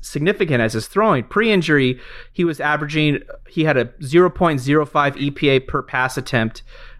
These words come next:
Uh, he, his average depth of target was eight point one yards per attempt. He had a seven point six yard per attempt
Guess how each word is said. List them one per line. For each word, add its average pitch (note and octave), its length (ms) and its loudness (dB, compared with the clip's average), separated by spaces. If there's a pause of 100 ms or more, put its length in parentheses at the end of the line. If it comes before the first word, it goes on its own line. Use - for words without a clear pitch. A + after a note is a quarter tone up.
Uh, B2 100 0
he, C3 220 0
his C3+ 240 -4
average D3 400 -2
depth D3 240 0
of A#2+ 100 -4
target C#3 320 0
was C3 180 0
eight C3+ 220 -2
point C3+ 280 0
one A#2+ 300 0
yards A2+ 460 0 (360)
per C#3+ 180 2
attempt. B2 500 -2
He C#3 160 -6
had B2+ 180 2
a G#2 160 -2
seven D#3+ 300 0
point D3+ 300 0
six - 340 -2
yard B2+ 320 2
per B2+ 160 2
attempt A#2+ 420 -2